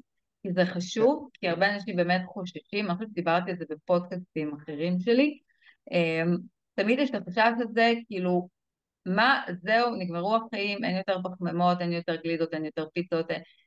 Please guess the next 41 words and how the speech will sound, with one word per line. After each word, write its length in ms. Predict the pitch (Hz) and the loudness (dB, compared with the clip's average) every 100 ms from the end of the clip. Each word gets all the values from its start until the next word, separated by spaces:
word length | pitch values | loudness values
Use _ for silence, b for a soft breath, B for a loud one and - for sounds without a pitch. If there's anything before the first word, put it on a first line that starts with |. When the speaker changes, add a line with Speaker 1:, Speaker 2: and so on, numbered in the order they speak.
| _ | _
Speaker 1:
אין 220 | 208 240 240 | 2 2 4
שמחת 360 | 233 233 226 226 - | 0 4 4 2 0
חיים, 280 | 185 214 | 0 0
קוראים 200 | 185 180 | -2 -4
לזה, 140 | 190 175 | 0 0
אין, 200 | 175 180 - | 2 0 -2
אין 100 | 180 | -2
לזה 160 | 185 180 | 0 0
יותר 200 | 156 175 175 | 0 -2 -2
שמחת 340 | 151 - 156 - - | -10 -8 -10 -8 -6
חיים, 340 | 180 277 320 - _ b b b b _ | 2 4 4 -2 _ b b b b _
אז, 180 | 185 185 180 | 4 6 4
Speaker 2:
הפוך. 240 | - 151 151 | -6 -6 0
Speaker 1:
אז 140 | 180 | 2
אני 300 | 202 240 269 | 4 6 6
באמת 280 | 233 226 233 233 | 6 4 2 -2
מחלקת 400 | 196 - 175 170 | -10 -2 2 2
Speaker 2:
יש 100 | - | 4
כל 120 | 190 | 4
Speaker 1:
את 40 | 170 | 8
זה. 60 | |
Speaker 2:
כך 180 | 214 208 | 6 6
הרבה 220 | 208 175 | 4 4
יותר 260 | 196 196 185 | 4 2 -2
שמחת 460 | - 160 - 170 | -2 -4 -2 -6
חיים. 320 | - 147 151 151 - _ _ _ _ _ | -4 -4 -4 -6 -14 _ _ _ _ _
Speaker 1:
הרבה 260 | 160 156 190 | -6 2 6
יותר. 420 | 190 185 185 151 139 _ b b b _ - | 6 4 -4 -4 -8 _ b b b _ -6
אה, 220 | 165 165 | 0 0
אבל 200 | 165 185 | 2 2
הם 120 | 196 | 4
עדיין 320 | 202 240 277 | 6 6 6
לא 60 | 269 | 8
יודעים 500 | 254 233 226 226 226 | 6 6 0 0 0
את 100 | 190 | -2
זה, 80 | 160 | -6
הם 80 | 160 | -6
צריכים 220 | 180 185 208 | -8 -4 -2
לחוות 640 | 180 - 180 202 208 214 | -4 -6 -2 2 4 4
את 80 | |
זה 100 | 254 | 4